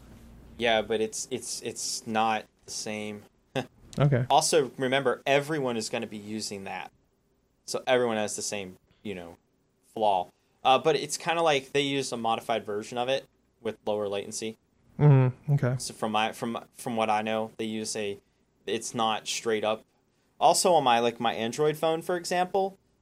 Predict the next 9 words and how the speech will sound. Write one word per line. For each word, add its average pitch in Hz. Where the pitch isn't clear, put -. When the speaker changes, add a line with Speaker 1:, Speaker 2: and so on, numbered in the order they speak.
Speaker 1:
uh, 113
I, 127
I 127
also 123
have 117
the -
problem 110
where, 107
uh, 98